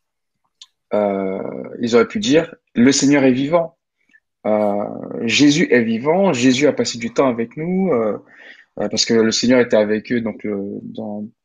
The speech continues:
dans les versets qui précèdent. Euh, donc Jean ra-, raconte que le Seigneur était avec eux.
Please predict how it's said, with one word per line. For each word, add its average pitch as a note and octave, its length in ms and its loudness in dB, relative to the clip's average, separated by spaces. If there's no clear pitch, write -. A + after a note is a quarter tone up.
dans A2 100 -2
les G#2 100 0
versets A2+ 300 0
qui - 100 -6
précèdent. C3 560 0
Euh, G2 260 -10
donc G#2 180 -6
Jean B2 360 4
ra-, A2 200 -4
raconte G#2 400 -2
que A#2 100 -2
le G#2 80 -2
Seigneur A2 280 -2
était G2+ 180 -4
avec G2 340 -6
eux. G3 100 -4